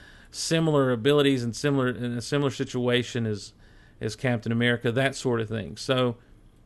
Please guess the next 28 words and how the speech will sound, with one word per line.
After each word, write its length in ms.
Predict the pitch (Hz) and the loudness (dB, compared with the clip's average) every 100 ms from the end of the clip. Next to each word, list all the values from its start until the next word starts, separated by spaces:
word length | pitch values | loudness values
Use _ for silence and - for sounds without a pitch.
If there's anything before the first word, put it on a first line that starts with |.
| _ - | _ -10
it's 120 | - | -2
interesting. 520 | 403 381 349 - 339 | 0 0 -2 -8 -16
It's 100 | - | -6
gonna 160 | - 262 | -2 0
be 80 | 262 | 2
an 60 | |
interesting 460 | 254 247 240 233 214 | 2 4 2 0 -6
thing. 400 | - 214 180 131 | 0 2 4 4
But 180 | 165 143 | 2 6
there's, 260 | 202 202 | 6 6
is 180 | 226 240 | 6 4
something 300 | - 214 185 | 4 4 4
contractual, 560 | 196 165 175 160 147 160 | 2 2 6 6 6 0
and 60 | |
it's 100 | 156 | 2
not 200 | 156 196 | 2 4
really 220 | 185 175 147 | 4 6 6
a 60 | |
loophole. 480 | 139 160 135 127 127 | 6 2 0 0 4
It 100 | 143 | 4
was 160 | 135 - | 4 0
something 240 | 160 143 | 0 0
that 80 | 135 | 0
was 140 | 123 | 0
intentionally 540 | 120 113 147 139 131 113 | -2 -2 -2 -2 -4 -4
put 180 | 123 | -2
in 160 | 117 135 | -2 0
there. 300 | 113 98 | -2 -4